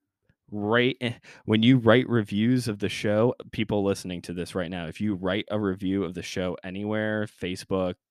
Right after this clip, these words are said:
on our Facebook page, or telling people about the show, this is what you need to say, okay? If you're gonna do marketing for me, y-, you have to say what Josh said, which is, "Brandon does a really good job of taking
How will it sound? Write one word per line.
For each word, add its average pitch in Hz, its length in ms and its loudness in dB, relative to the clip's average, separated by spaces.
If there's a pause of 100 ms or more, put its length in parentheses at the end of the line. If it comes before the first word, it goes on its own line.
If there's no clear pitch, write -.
on 90 120 -10
our 87 60 -8
Facebook - 340 -10
page, 90 380 -6
or 80 240 -6 (1120)
telling 104 400 0
people 104 340 2
about 101 280 0
the 101 80 -2
show, 104 320 -2
this 107 240 -6
is 92 120 -6
what 107 200 -2
you 101 40 -6
need 95 200 -6
to 98 80 -14
say, 80 240 -8
okay? 95 340 -6
If 87 140 -10
you're 104 80 -2
gonna 113 180 2
do 113 140 4
marketing 117 480 0
for 120 180 -4
me, 123 320 -2
y-, 95 140 -10
you 95 160 -8
have 98 80 -6
to 101 100 -6
say 101 280 -4
what 90 140 -2
Josh 82 380 -8
said, 80 300 -10
which 85 200 -10
is, 82 220 -10 (380)
"Brandon 110 320 2
does 110 180 2
a 104 80 0
really 92 340 -2
good 98 220 -4
job 85 480 -4
of - 220 -14
taking 98 640 -8